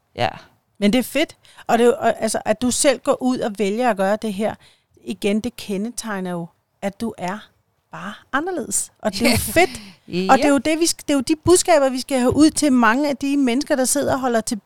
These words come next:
Speaker 2: holder nogle ting tilbage, eller nogle drømme, de har,
Speaker 1: Ja.
Speaker 2: fordi de er bange for, at der er nogen, der peger fingre af dem og sådan
Speaker 1: Ja.
Speaker 2: noget. Drop det.
Speaker 1: Ja, drop det, fordi det,
Speaker 2: Præcis.
Speaker 1: det, det, det, i bund og grund skylder vi ikke rigtig nogen noget.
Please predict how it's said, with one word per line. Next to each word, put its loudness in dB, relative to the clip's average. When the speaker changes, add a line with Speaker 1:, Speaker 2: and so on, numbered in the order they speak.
Speaker 2:
holder 0
nogle -2
ting -6
tilbage, -2
eller 0
nogle 0
drømme, 2
de -2
har, -4
Speaker 1:
Ja. -10
Speaker 2:
fordi -6
de -6
er -4
bange 0
for, 2
at 0
der -2
er 0
nogen, -2
der -4
peger -2
fingre -4
af -2
dem -8
og -4
sådan -4
Speaker 1:
Ja. 2
Speaker 2:
noget. -4
Drop 2
det. -4
Speaker 1:
Ja, -4
drop -4
det, -8
fordi -6
det, -12
Speaker 2:
Præcis. -2
Speaker 1:
det, -10
det, -6
det, -20
i -6
bund -2
og -12
grund -2
skylder -8
vi -8
ikke -8
rigtig -6
nogen -2
noget. -4